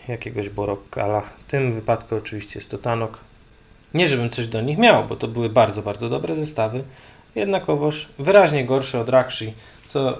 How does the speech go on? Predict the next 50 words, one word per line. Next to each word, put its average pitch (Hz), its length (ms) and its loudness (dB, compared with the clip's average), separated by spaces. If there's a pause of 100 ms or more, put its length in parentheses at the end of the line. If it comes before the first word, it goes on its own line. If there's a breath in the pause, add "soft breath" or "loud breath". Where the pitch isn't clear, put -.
(120)
widać 123 400 -4
właśnie 120 300 -4
chociażby 127 440 0
po 127 120 -8
tym, 113 340 -6 (160)
e, 113 540 -4
że 117 140 -8
brakuje 120 460 -2
im 110 120 -4
artykulacji. 147 840 -2 (360 loud breath)
No 180 100 2
i 196 100 2
te 165 220 6
bronie 156 460 4
w - 40 -10
kształcie 135 380 2
tarczy 139 400 0
w - 40 -10
sumie 131 400 -2 (400 loud breath)
nie 175 200 2
wyglądały 170 420 6
za 135 60 0
bardzo 127 260 0
jak 120 120 0
broń, 131 280 0
tylko 127 260 -4
właśnie 120 500 -6 (180)
jak 120 360 -4
coś - 380 -10
do 117 160 -6
obrony. 127 520 4 (760 loud breath)
Nie 208 160 4
do 202 120 6
końca 185 340 4
to 143 120 0
jednak 131 260 2
było 131 240 2
tu 127 160 -12
przemyślane, 127 560 -2
tak - 160 -8
jak 117 100 0
w - 40 -18
przypadku - 460 -2
Rakshi, 120 360 2
które 110 220 -8
naprawdę 110 400 -2
wyglądały 104 520 -4
już 101 140 -10
bardzo 107 320 0
groźnie. 98 340 -6